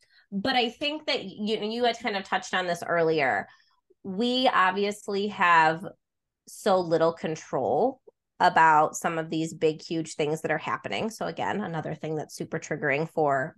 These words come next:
adoptees and people with complex trauma, right? No predictability, no control over any of this stuff. So with that being said, like,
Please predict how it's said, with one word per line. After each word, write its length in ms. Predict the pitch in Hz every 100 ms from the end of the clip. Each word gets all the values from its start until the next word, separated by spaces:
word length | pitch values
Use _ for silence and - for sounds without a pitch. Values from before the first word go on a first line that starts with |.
| -
adoptees 540 | 165 151 - 143 156
and 100 | 165
people 240 | 156 151
with 140 | 139 156
complex 440 | 151 156 175 180
trauma, 420 | - 151 131 147 190
right? 180 | 165 160
No 140 | 151
predictability, 720 | 151 170 165 165 160 151 160
no 140 | 147 143
control 440 | 175 165 160 147
over 220 | 143 143
any 200 | 120 135
of 100 | 113
this 180 | 113 -
stuff. 340 | - 92 190 - - - -
So 200 | - 247
with 180 | 202 208
that 400 | 190 196 220 269
being 340 | 196 202 190 180
said, 580 | - 196 131 82 208 262 _
like, 280 | 190 160 160